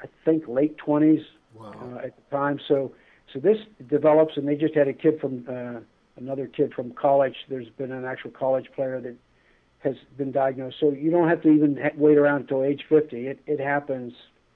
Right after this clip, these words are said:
Speaker 1: fairly rapidly. It, it appears to, to happen like that. But there's a gene, and, and w-, when we talk about genes, like breast cancer, there's a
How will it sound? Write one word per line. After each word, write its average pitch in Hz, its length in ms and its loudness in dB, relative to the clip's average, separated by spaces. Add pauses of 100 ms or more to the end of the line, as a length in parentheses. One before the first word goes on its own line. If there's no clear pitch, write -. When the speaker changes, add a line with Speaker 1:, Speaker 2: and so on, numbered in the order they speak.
(180)
Speaker 1:
fairly 160 320 0
rapidly. 120 600 -4
It, 110 140 -12
it 127 140 -12
appears 131 380 -8 (100)
to, 120 160 -12 (240)
to 113 60 -18
happen 117 420 -14 (100)
like - 220 -14
that. 123 240 -6 (640)
But 151 300 2 (320)
there's 160 260 4
a 151 300 4 (160)
gene, 151 560 2 (640)
and, 123 280 -10
and 131 100 -10
w-, 131 180 -8
when 151 200 0
we 156 80 4
talk 185 260 2
about 143 260 2
genes, 143 320 2 (500)
like 135 220 -4
breast 156 300 2
cancer, 123 420 -8 (260)
there's 139 140 -6
a 139 80 -8